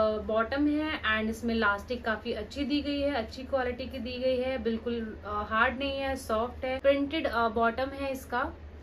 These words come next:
कुछ इस तरीके से। और एक बारी मैं वॉश कर चुकी हूँ,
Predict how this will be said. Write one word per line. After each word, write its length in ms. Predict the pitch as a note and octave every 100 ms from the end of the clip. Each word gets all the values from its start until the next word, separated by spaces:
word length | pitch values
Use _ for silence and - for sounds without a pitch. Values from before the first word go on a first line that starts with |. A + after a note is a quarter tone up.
| - -
कुछ 180 | C#4 C#4+
इस 180 | D4 C#4
तरीके 380 | C4+ B3 A#3+ A#3
से। 300 | A#3+ C#4 D4+ - - - - - - - - - -
और 80 | F#3+
एक 260 | A#3 B3 A3+
बारी 220 | B3+ B3+
मैं 120 | B3+
वॉश 420 | G3+ G3+ A#3 C4
कर 180 | - C4
चुकी 380 | B3+ B3+ A#3 B3+
हूँ, 240 | C4 E4+